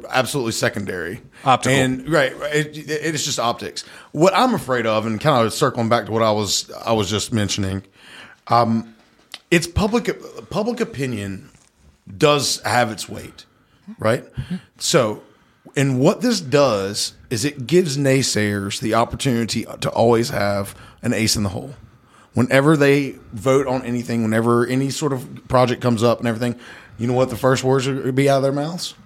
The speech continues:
Speaker 1: "Hey, you remember those arches? How'd that work out for you?" That's what I'm concerned about,
Speaker 2: Yep.
Speaker 1: is that the progress that we've made as a city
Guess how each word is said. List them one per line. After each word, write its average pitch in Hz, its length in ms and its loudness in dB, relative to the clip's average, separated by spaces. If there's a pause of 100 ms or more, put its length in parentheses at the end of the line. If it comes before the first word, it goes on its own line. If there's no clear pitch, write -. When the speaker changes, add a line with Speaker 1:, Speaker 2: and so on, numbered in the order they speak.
(140)
Speaker 1:
"Hey, 156 140 6
you 117 100 2
remember 139 220 2
those 127 160 -2
arches? 143 260 0
How'd 131 140 -2
that 101 80 -6
work 98 140 -4
out - 120 -12
for - 140 -14
you?" 143 60 -14 (960)
That's 151 320 2
what 147 100 2
I'm 135 160 2
concerned 107 320 -4
about, 90 300 -12 (240)
Speaker 2:
Yep. 135 180 -2
Speaker 1:
is 127 140 0
that 123 320 2
the 123 100 0
progress 151 540 2
that 107 160 -4
we've 139 220 0
made 117 400 0
as 120 340 2
a 113 140 -2
city 110 520 -2